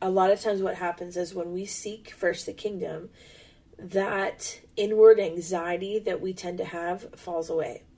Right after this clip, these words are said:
And so the inward reality of simplicity becomes this life of really joy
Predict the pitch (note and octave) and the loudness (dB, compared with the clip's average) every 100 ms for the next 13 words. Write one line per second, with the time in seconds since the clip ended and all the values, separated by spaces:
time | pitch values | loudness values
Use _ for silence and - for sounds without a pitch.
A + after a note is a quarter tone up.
0 | - - - - F#3 F#3 F#3+ F3 F3+ G3 | -20 -20 -20 -8 -4 0 4 6 4 2
1 | G3+ - G3 F3+ F3+ E3+ E3+ E3 G#3 G3 | -2 0 0 0 -2 -2 0 4 4 4
2 | F#3+ F3+ D#3+ E3+ E3+ D#3 - D3+ F3 A3 | 0 -4 -8 -6 -4 -4 -4 -4 -4 -8
3 | - - - - F#3+ - G3 F#3 F3+ F3+ | -14 -20 -12 0 0 0 -2 -2 -2 -6
4 | F3+ - - - - F#3+ F#3 F#3 F#3 F#3+ | -8 -10 -14 -20 0 2 2 2 4 4
5 | F3+ - E3 D#3+ D#3+ - - - F#3 F#3 | 0 -4 0 2 0 -4 -20 -20 -4 4
6 | G3 F#3+ F3 E3+ E3 - F#3+ F#3 F3+ E3+ | 6 6 4 0 -4 -2 2 4 4 2